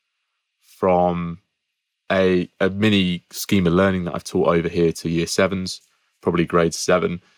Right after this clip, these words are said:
in the U S. And it's a very short scheme of learning on the Wars of the Roses, aimed at eleven to thirteen-year-olds, where it just really runs them through the short,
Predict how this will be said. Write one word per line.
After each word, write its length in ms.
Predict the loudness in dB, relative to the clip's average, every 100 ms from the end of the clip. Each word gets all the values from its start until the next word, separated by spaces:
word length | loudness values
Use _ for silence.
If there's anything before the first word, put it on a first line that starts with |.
| _ -12
in 140 | -6
the 60 | -2
U 260 | 0 2 2
S. 360 | 2 -6 -12 -8
And 220 | -4 -2
it's 200 | -4 -8
a 40 | -2
very 160 | 0
short 520 | 0 0 2 2 2 -2 _
scheme 320 | -14 -4 -2 0
of 80 |
learning 460 | 2 2 2 -2 -6 _ _ _ _ _ _
on 180 | -2 0
the 60 | 0
Wars 320 | 2 2 2
of 60 | -2
the 100 | 2
Roses, 680 | 2 2 0 0 -2 -8 -12 -4
aimed 520 | 0 2 2 0 -2 0
at 200 | -2 -4 _ _ _ _ _ _ _
eleven 560 | 0 4 4 2 0 -4
to 140 | -6
thirteen-year-olds, 1200 | -4 0 0 0 -4 -2 0 2 2 0 -4 -12 -6
where 180 | -2 -2
it 40 |
just 220 | -2 -2
really 220 | 2 2 2
runs 320 | 0 -2 -6
them 100 | -12
through 300 | -6 -2 -2
the 80 | -4
short, 420 | -2 0 0